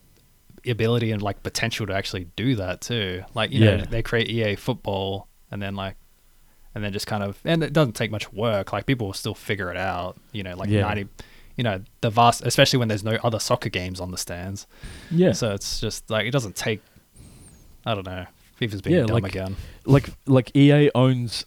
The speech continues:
Speaker 2: the Ultimate Team brand, right?
Speaker 1: Hmm.
Speaker 2: Doesn't matter if there's fifa in front of it or, you know, N F L or whatever. Like, if you, if E A just, if E A said, "Okay, fine, we're no longer ex-, we're, we're not happy to re-sign.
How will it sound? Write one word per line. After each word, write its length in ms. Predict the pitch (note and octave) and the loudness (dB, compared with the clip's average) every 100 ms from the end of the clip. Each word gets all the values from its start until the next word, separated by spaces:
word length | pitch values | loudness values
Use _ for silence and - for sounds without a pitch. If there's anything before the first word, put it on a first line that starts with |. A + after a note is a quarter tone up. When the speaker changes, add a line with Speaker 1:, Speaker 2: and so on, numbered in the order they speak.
| - | -10
Speaker 2:
the 180 | G#2 B2 | -4 0
Ultimate 460 | G#2+ A#2+ - A2+ G#2 | 2 0 0 0 0
Team 280 | - G#2 F#2 | 2 2 2
brand, 440 | F#2+ E2+ - - - - _ | 2 0 -4 -14 -18 -18 _
right? 260 | - E2+ G2 - _ _ _ - | 0 0 -2 -10 _ _ _ -10
Speaker 1:
Hmm. 200 | G#2+ F2+ F#2 _ _ _ A2+ | -8 -8 -12 _ _ _ 0
Speaker 2:
Doesn't 240 | C3 C3 | 4 6
matter 160 | B2 A#2+ | 4 4
if 80 | - | 2
there's 180 | G#2+ | -2
fifa 400 | - A2 G#2+ A2+ | 0 2 2 2
in 100 | G2+ | 0
front 200 | F#2 G2+ | 0 -2
of 100 | F#2+ G2 | 0 0
it 140 | G2 - _ | -2 -4 _
or, 280 | F#2+ F2+ F2 | -4 -4 -4
you 100 | F2 | -4
know, 200 | F2 E2+ - | -4 -4 -4
N 100 | G2 | -4
F 160 | F2+ | 0
L 160 | G2+ F#2 | 0 2
or 80 | F2+ | 2
whatever. 440 | G2 A2 A2 D#2+ - _ - - | 4 6 4 -2 -6 _ -16 -4
Like, 140 | G2+ - _ - | -4 -4 _ 0
if 180 | C#3+ | 4
you, 140 | E3+ E3 | 4 4
if 140 | C#3+ - | 2 6
E 160 | D3+ D#3 | 10 10
A 120 | C#3+ | 8
just, 240 | C3 - - _ _ - - _ _ | 2 -4 -6 _ _ -20 -20 _ _
if 180 | - A#2+ | -4 -2
E 180 | C3+ C3+ | 0 2
A 220 | A#2+ A#2+ | 4 4
said, 200 | A#2 A#2+ | 2 2
"Okay, 320 | A2 D3+ C#3+ B2 _ _ - | 2 4 4 4 _ _ 2
fine, 340 | E3+ C#3+ F#2+ | 6 6 4
we're 80 | G#2+ | 4
no 140 | A2+ | 8
longer 300 | C3 C3 C3 | 8 8 8
ex-, 220 | A#2 - - _ - - | 6 2 -16 _ -20 -2
we're, 200 | A2+ A2+ - | 2 4 4
we're 120 | A2+ | 4
not 120 | B2 | 6
happy 180 | A#2 - | 6 6
to 80 | A2 | 6
re-sign. 600 | G2+ G2+ G#2 G2 F#2+ C#3 | 2 2 2 2 2 -2